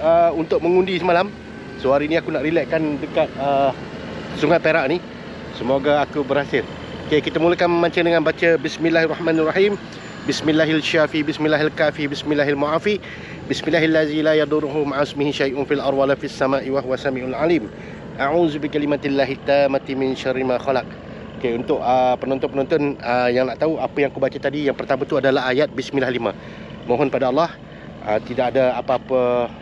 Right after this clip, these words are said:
apa, gangguan lah, eh. So, semoga berhasil dan stay tune, stay tune, stay tune. Semoga aku berhasil mendapatkan ikan target hari ni. Assalamualaikum.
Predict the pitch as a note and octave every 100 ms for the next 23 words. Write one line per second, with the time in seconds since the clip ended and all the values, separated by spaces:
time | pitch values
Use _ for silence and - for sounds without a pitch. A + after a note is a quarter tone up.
0 | - - - D#3+ - - B2 B2 B2+ B2
1 | D3+ - - - - - - A2 A#2 A#2
2 | A#2+ B2+ - - - - - - - -
3 | - - - - A2 A#2+ B2+ C3+ C3 F3
4 | F#3+ F#3+ - - - A#2 B2 B2+ B2 -
5 | - - - - - - - E3 G3 -
6 | F#3+ D3 A#2+ - D#3 - D#3 B2 - C#3+
7 | C3+ C3+ G2 - A#2 C3+ C#3+ C3+ C#3 C3
8 | C3+ - C#3 A#2+ A2+ C#3 C3+ B2+ B2 B2+
9 | C3 C3 B2+ A#2 A#2 G2 - - - -
10 | - - - C3 E3 - D3+ D3+ D3+ C#3
11 | C3+ C#3+ C#3 B2